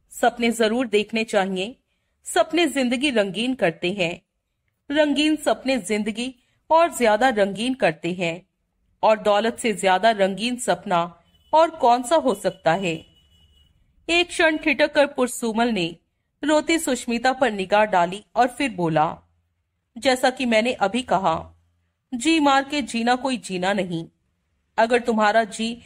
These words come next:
दौलत में लगता है, तो वो अब कहीं और भी बहुत तायत में उपलब्ध है। अगर पैसे से ही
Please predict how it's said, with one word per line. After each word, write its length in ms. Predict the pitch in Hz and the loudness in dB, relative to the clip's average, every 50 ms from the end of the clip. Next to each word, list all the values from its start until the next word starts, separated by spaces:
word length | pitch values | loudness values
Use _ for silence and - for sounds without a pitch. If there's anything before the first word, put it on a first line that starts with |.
| - _ _ _ | -20 _ _ _
दौलत 380 | 254 233 262 254 254 277 320 320 302 | -2 2 4 4 4 2 0 0 2
में 120 | 285 240 | 0 2
लगता 300 | 208 190 175 170 - 190 | 2 0 -2 0 0 0
है, 300 | 180 196 202 196 233 254 _ _ _ _ _ _ _ _ _ _ | 0 2 0 -4 -4 -6 _ _ _ _ _ _ _ _ _ _
तो 100 | - 349 | 0 2
वो 80 | 330 359 | 4 4
अब 360 | 339 - - 240 277 269 - - | 2 4 4 2 2 0 0 2
कहीं 260 | 254 269 262 302 294 - - | 2 2 2 0 -4 -4 0
और 240 | - 208 226 254 | 2 4 4 4
भी 200 | 269 - 240 262 | 2 -2 -4 -4
बहुत 360 | 240 202 214 208 226 233 226 - | -2 0 2 2 2 0 0 2
तायत 360 | 220 190 185 196 220 226 - - | 2 2 2 2 -2 -4 -2 -4
में 140 | 240 - | -4 -4
उपलब्ध 480 | - 196 190 _ 202 208 220 214 214 - | -4 -8 -10 _ 2 2 2 2 -2 -2
है। 320 | 190 170 170 160 - _ _ _ _ _ _ _ _ _ _ _ _ _ _ _ | -2 -2 -2 -2 -8 _ _ _ _ _ _ _ _ _ _ _ _ _ _ _
अगर 260 | 208 226 240 262 247 | 0 2 2 2 0
पैसे 380 | 247 247 220 196 202 - 262 254 | 2 2 0 0 0 -2 -6 -6
से 140 | 254 - 247 | -2 -2 -2
ही 180 | 240 277 254 | -2 -4 -6